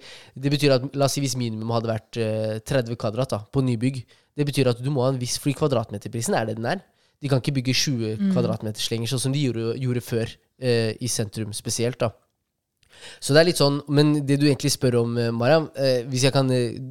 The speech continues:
Speaker 1: dra den litt lenger, er det egentlig en menneskerett å bo i Oslo?
Speaker 2: Mm.
Speaker 1: Ja, jeg spør deg. Oi, vi snakker om velferdsstat, men er
Speaker 2: Ja.
Speaker 1: det egentlig rett å bo i Oslo?
Speaker 2: Ikke sant, menneskerett er jo en ting, ikke sant? Og så, og
Speaker 1: Og
Speaker 2: også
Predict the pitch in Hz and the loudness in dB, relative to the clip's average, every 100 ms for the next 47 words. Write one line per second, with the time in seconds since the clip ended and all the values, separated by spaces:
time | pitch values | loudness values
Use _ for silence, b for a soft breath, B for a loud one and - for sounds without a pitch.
0 | 139 131 123 127 123 - 120 147 - 110 | -10 0 2 2 0 0 -2 -2 -4 -2
1 | 123 - 120 104 123 120 123 - 131 123 | -2 -2 -4 -4 -2 -2 -4 -4 0 0
2 | - - 110 - 131 113 113 123 123 - | -2 -4 -6 -4 -6 -4 -2 -2 -4 -6
3 | - - _ _ _ _ _ _ _ - | -8 -8 _ _ _ _ _ _ _ -2
4 | 214 190 190 - _ _ _ _ 120 147 | 2 2 0 -6 _ _ _ _ -2 0
5 | 139 - 123 156 156 _ _ _ _ _ | 0 0 -2 -2 -6 _ _ _ _ _
6 | _ _ _ _ 147 156 147 147 185 139 | _ _ _ _ 0 2 2 2 2 4
7 | 139 113 113 151 156 - 240 254 294 120 | 2 2 0 2 2 2 6 6 4 2
8 | 143 139 - - 139 131 131 120 165 262 | 2 2 -2 -2 0 2 2 0 -2 2
9 | 294 262 262 214 - 226 269 240 220 180 | 2 6 4 4 2 2 6 6 6 4
10 | 151 165 202 214 220 214 196 214 220 196 | 0 -4 -2 -2 0 0 0 0 0 0
11 | - 202 156 180 | 2 4 6 6